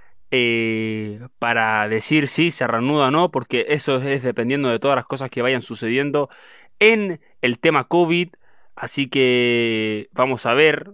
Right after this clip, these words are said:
vamos a ver cuál es la determinación que toma, eh, la N F P y cómo se vayan desarrollando las cosas en ese, en ese sentido, en ese aspecto. Así que, bueno, las medidas que van a tomar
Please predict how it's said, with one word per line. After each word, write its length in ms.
vamos 260
a 60
ver 220
cuál 300
es 460
la 120
determinación 720
que 140
toma, 840
eh, 520
la 120
N 100
F 160
P 460
y 140
cómo 220
se 100
vayan 220
desarrollando 540
las 120
cosas 420
en 160
ese, 340
en 80
ese 180
sentido, 520
en 60
ese 120
aspecto. 840
Así 280
que, 220
bueno, 240
las 140
medidas 320
que 100
van 160
a 40
tomar 360